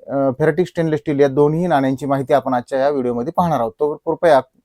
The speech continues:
सर्वांना विनंती आहे की कोणीही हा व्हिडिओ स्किप न करता पहा, जेणेकरून आपल्याला त्याच्या ओरिजिनल माहिती आणि खऱ्या किमती कळतील. आपण जर या चॅनलला नवीन असाल तर कृपया लाईक, शेअर आणि सबस्क्राईब नक्की करा. आणि आपल्या YouTube-मध्ये एक नवीन फीचर्स आलंय हाईप म्हणून,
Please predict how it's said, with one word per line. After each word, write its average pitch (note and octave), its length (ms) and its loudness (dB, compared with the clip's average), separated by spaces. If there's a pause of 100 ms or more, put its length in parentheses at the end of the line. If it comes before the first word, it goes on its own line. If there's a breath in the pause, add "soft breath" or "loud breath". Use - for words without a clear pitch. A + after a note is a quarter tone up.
(400)
सर्वांना D#3 280 2
विनंती D#3 280 0
आहे D3 100 0
की D3 80 -8
कोणीही E3+ 420 2
हा B2 180 2
व्हिडिओ C#3+ 260 0
स्किप F3+ 300 -2
न F#3 80 2
करता D#3 220 0
पहा, B2+ 260 0 (400 loud breath)
जेणेकरून D#3 360 0
आपल्याला C#3+ 240 -2
त्याच्या C#3+ 200 0
ओरिजिनल C#3+ 320 2
माहिती C3+ 320 -2
आणि C#3 140 -4 (100)
खऱ्या C3 160 -2
किमती B2 280 -8
कळतील. B2 340 -4 (320 soft breath)
आपण G3 260 2
जर G3 100 4
या F3+ 160 4
चॅनलला E3 300 0
नवीन D#3+ 200 0
असाल C3 280 -2
तर C3+ 80 -6
कृपया D3+ 320 0
लाईक, D3+ 240 4
शेअर D#3 220 0
आणि C#3+ 120 0
सबस्क्राईब C#3+ 380 -2
नक्की E3+ 460 0 (180)
करा. C3 240 6 (180)
आणि E3+ 300 0
आपल्या F3 340 2
YouTube-मध्ये E3+ 520 0
एक D#3+ 80 -4
नवीन E3+ 220 -2
फीचर्स D#3+ 380 -4
आलंय C3+ 240 2 (360 soft breath)
हाईप F#3 220 4
म्हणून, D3+ 260 0